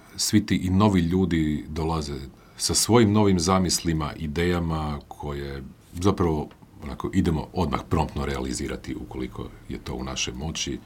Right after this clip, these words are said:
Dakle, imamo taj, kažem, održivi razvoj,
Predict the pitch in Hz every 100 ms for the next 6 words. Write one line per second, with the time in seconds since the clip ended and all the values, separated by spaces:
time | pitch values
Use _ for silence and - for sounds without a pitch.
0 | - - 160 147 156 139 101 95 80 -
1 | - 82 73 - - 101 87 120 98 69
2 | 64 - - 101